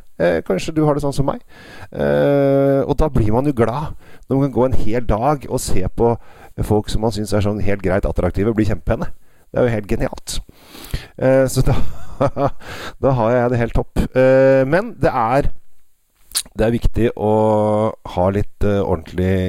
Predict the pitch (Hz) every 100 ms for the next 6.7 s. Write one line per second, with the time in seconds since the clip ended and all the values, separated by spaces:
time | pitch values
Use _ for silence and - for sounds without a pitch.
0 | - 95 92 180 - - 165 - - -
1 | - - - 107 - - 113 98 - -
2 | 95 - - - 95 80 80 87 80 76
3 | 82 - - - - - - 87 82 90
4 | - 92 73 - - 82 82 - _ _
5 | _ - 92 87 - - _ _ _ -
6 | - - 80 - - -